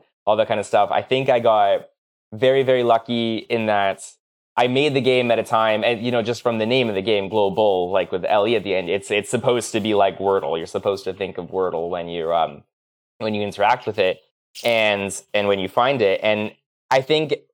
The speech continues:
the timing was so good with the game because I think people were kinda, people had gotten into Wordle. This was, like, January, February in twenty twenty-two.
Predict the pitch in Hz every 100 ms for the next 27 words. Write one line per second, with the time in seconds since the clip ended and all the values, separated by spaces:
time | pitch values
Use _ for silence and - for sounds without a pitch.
0 | - 131 127 - 143 156 143 123 117 -
1 | 135 117 127 120 120 - 107 110 107 104
2 | 98 104 117 101 113 101 95 92 - _
3 | _ _ 131 156 156 139 165 165 147 143
4 | - - 143 151 143 131 131 143 117 110
5 | 143 151 175 190 190 190 180 190 202 214
6 | 147 156 165 135 107 131 127 123 127 123
7 | 123 127 131 127 110 - 110 110 107 104
8 | 117